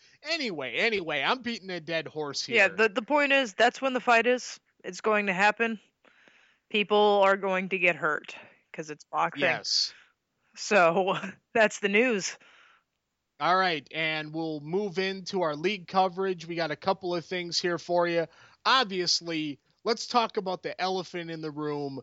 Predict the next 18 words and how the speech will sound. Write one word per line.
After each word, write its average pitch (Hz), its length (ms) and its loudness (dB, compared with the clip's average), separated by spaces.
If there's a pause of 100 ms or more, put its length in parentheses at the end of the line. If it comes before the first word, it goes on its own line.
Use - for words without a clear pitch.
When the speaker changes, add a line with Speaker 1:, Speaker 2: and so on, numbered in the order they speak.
(280)
Speaker 1:
the 143 100 -2
Denver 208 420 0
Broncos 170 600 0
Super 190 320 0
Bowl 170 300 0
win, 151 460 0 (340)
Carolina 208 540 4
Panthers, 170 840 -2 (360)
try 233 300 4
as 202 260 -2
they 170 160 -6
may, 139 500 -4 (880)
and 160 580 0 (1040)
Speaker 2:
So 254 160 6
it 240 60 4
looks 254 180 4
like 247 140 4 (280)
Speaker 1:
wow. 247 380 6